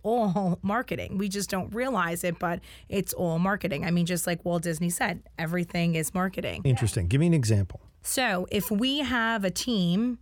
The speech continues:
Speaker 1: that is not structured, where they don't know what their accountability is, they don't know what the goals are, maybe their C E O or their owner is not a hundred percent there,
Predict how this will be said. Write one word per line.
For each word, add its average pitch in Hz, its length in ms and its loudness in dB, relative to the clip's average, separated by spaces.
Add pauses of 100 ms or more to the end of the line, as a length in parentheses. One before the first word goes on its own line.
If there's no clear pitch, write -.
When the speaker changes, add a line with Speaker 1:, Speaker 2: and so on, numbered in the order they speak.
Speaker 1:
that 170 960 2
is 185 220 0
not 175 260 2
structured, 175 720 0
where 160 540 0 (480)
they 175 120 0
don't 170 200 0
know 170 160 2
what 165 220 0
their 156 120 -2
accountability 170 800 -2
is, 208 280 -4
they - 140 -4
don't 196 240 -8
know 165 120 0
what 160 200 -2
the 165 80 -8
goals 170 460 0
are, 196 400 0 (400)
maybe 185 1040 2
their 170 480 0
C 185 540 -2
E - 100 -6
O 175 340 2
or 170 320 2
their 165 440 0
owner 170 760 2 (600)
is 175 200 0
not 175 280 4
a 170 40 2
hundred 175 380 0
percent 165 580 -2
there, 170 560 0